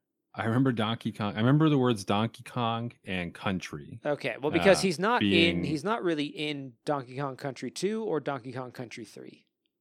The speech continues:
Speaker 1: Donkey Kong is not in Donkey Kong Country two or three?
Speaker 2: Well, two is Diddy Kong's Quest, and three is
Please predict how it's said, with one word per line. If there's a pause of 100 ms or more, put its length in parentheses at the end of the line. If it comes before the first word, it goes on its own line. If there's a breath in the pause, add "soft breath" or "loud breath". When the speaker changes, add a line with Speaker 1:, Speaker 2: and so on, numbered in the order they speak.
(560)
Speaker 1:
Donkey
Kong
is
not
in
Donkey
Kong
Country
two
or
three?
Speaker 2:
Well,
two
is
Diddy
Kong's
Quest,
and
three
is